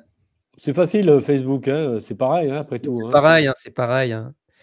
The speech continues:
Speaker 2: Mais encore une fois, on va, on va aussi le lancer sur, euh, sur YouTube et je pense que ce sera à peu près la même chose. Bien.
Speaker 1: Merci à vous tous, hein.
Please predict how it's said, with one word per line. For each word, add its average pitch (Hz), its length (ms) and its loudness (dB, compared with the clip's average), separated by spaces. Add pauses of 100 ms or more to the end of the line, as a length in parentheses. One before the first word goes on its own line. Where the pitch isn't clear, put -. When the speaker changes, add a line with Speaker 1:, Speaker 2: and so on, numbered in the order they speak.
(180)
Speaker 2:
Mais 160 220 6
encore 185 280 6
une 190 80 4
fois, 214 220 4
on 208 100 6
va, 175 200 4
on 165 60 2
va 160 120 2
aussi 175 280 0
le 185 80 -2
lancer 175 380 0
sur, 156 300 -4
euh, 143 180 2
sur 151 180 -4
YouTube 151 380 -2
et - 20 2
je - 100 -8
pense 139 200 -4
que 147 60 -10
ce - 40 -12
sera 120 120 -4
à - 20 -6
peu 131 100 -6
près 123 160 -8
la 123 60 -2
même 120 160 -6
chose. 117 320 -8 (3000)
Bien. 165 360 2 (360)
Speaker 1:
Merci 135 280 -8
à 196 40 2
vous 185 120 -2
tous, 226 280 -2
hein. 202 260 -4